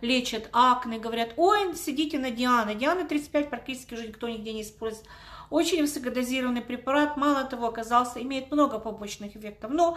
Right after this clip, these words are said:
он дешевый, его сплавляют на третьи страны, потому что, ну, в, в развитых странах его практически не найдешь. Ну, вот пусть, как говорится, вот есть же, говорится, потребность, значит, будем сплавлять на те страны, где их, его покупают по дешевке. Тот же Регулон,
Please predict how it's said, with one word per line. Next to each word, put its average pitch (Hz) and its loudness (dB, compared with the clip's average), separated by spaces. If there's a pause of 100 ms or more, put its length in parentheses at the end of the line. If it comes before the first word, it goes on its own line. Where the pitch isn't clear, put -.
(240)
он 415 6
дешевый, 370 6 (280)
его 294 2
сплавляют 294 2
на 254 0
третьи 269 -6
страны, 226 -2
потому 247 -6
что, 240 -4
ну, 233 0
в, 214 -2
в 233 -2
развитых 262 0
странах 262 -2
его 214 -4
практически 220 -12
не 214 -10
найдешь. 214 -8 (420)
Ну, 392 2
вот 392 -12
пусть, 339 2 (120)
как 254 0
говорится, 262 2 (280)
вот 254 4
есть 240 0
же, 214 -2
говорится, 214 -4
потребность, 339 2
значит, 277 -2
будем 247 -6
сплавлять 226 -2
на 214 -12
те 220 -12
страны, 262 -2
где 214 -4 (200)
их, 220 -10
его 226 -4
покупают 233 2
по 220 -10
дешевке. 208 -8
Тот 294 2
же 233 -2
Регулон, 233 0